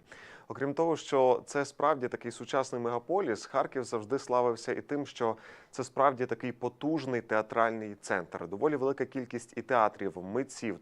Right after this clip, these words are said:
творчих людей пов'язують своє творче життя саме із цим містом. Як зараз? Чи ведете комунікацію з тим, хто вже переїхав із Харкова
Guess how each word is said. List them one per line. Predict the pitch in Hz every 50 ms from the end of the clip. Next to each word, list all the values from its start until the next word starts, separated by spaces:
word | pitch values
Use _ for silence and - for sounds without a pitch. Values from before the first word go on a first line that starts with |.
| -
творчих | - 98 113 120 117 - - 127 - 131
людей | 131 120 113 120 123 127 120 - - - - - - - - _
пов'язують | - 123 110 113 127 131 135 110 123 127 120 101 - 110
своє | - - 110 117 110 110 120 120
творче | - - 113 123 123 - - 117
життя | 101 104 98 - 127 123 123
саме | - - 120 113 110 110 - -
із | 110 -
цим | - - - - 127 123 117 107 -
містом. | 107 110 113 104 95 - - 90 82 76 - _ - - - - - _
Як | 123 139 135
зараз? | 120 147 143 120 104 95 - -
Чи | - - 117
ведете | 110 117 151 156 151 110
комунікацію | - 123 127 123 123 - 135 135 131 - 127 123
з | 117 -
тим, | - 151 151 143 120
хто | - - - 123 113
вже | 104 107 127 127 120 - - _
переїхав | 127 123 123 123 117 120 131 131 - - 110 95 -
із | 110 - -
Харкова | - 127 117 120 - - 110 101 101 95